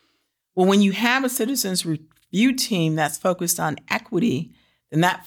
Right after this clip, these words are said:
per-, that team can really look to see what are some barriers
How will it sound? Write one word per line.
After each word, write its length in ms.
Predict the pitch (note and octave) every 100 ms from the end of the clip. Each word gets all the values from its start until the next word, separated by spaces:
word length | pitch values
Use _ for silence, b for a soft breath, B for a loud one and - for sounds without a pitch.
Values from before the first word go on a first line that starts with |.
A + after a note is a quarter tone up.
| _
per-, 300 | - A3 - -
that 320 | F3 F#3+ -
team 480 | - B3+ A#3 G#3 G3
can 200 | - E3
really 220 | E3+ D#3+
look 760 | D3+ D#3 F3+ F3 - _ - _ _ _ _ _
to 60 | D#3
see 720 | - - E3+ D#3 D3+ C#3 B2 -
what 300 | D3 D#3+ E3
are 100 | D#3
some 260 | - C#3+
barriers 840 | C3+ C#3 B2 D#2 D2 - - -